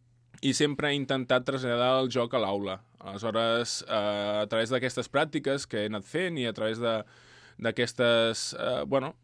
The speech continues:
doncs, eh, sessions que hem anat creant amb els, amb els alumnes i situacions que ens hem anat trobant, han anat sorgint idees que finalment s'han anat plasmant en aquests jocs que, que avui dia, doncs,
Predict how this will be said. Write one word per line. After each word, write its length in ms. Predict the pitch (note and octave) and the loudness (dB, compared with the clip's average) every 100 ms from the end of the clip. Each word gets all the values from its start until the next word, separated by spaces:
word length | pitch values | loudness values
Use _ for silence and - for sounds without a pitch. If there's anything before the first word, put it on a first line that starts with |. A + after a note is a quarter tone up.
| - - | -20 -12
doncs, 500 | G2+ G#2 A2+ A2+ A#2 | -10 -10 -14 -12 -8
eh, 480 | G#2 G2+ G2+ G2+ G#2 | -8 -8 -8 -8 -8
sessions 460 | - A2 C3+ C3+ - | -6 -2 0 0 -2
que 80 | A#2 | -4
hem 80 | A#2+ | -4
anat 160 | A2+ | -4
creant 320 | B2 A#2 A#2+ | 0 2 2
amb 140 | A2+ A2 | -2 -4
els, 120 | A2 - | -6 -6
amb 220 | A#2 A2 | -6 -4
els 140 | A2 A2 | -4 0
alumnes 400 | C#3 E3 C#3+ B2 | 0 0 -2 -2
i 180 | A2 G#2+ | -2 -4
situacions 560 | - A2+ G#2 A2 B2 | -4 -6 -6 -6 -4
que 80 | - | -4
ens 120 | A#2+ | -4
hem 120 | B2+ A#2+ | -4 -2
anat 200 | A#2+ A2 | -4 -2
trobant, 380 | B2+ D#3 E3+ G#3 - - - | 2 2 2 -6 -16 -20 -12
han 140 | - C3+ | -2 0
anat 160 | C3 | 2
sorgint 460 | - B2+ C3 C#3+ D#3 A3+ | 2 4 4 2 -2 -6
idees 520 | A#2+ C3+ D#3 F3 F3+ | 0 4 6 4 0
que 180 | - A2+ G#2 G2+ G#2 | 2 4 4 0 -2
finalment 560 | A#2+ A2+ A#2 A#2 C#3+ - | -2 -2 0 -2 -4 -8
s'han 260 | - A#2+ | -6 -2
anat 140 | A#2 A2+ | -2 0
plasmant 340 | A#2 A#2+ A2 | 0 0 -4
en 140 | B2 A2 | -4 -4
aquests 200 | G#2 G2+ | -4 -2
jocs 260 | G#2 - - | -4 -4 -2
que, 160 | A2 G2 F2 E2+ | 0 0 -4 -8
que 100 | - | -8
avui 140 | F#2+ G2 | -6 -4
dia, 260 | G2+ G#2+ | 0 0
doncs, 460 | G#2+ G2+ G2 - | 0 -4 -8 -12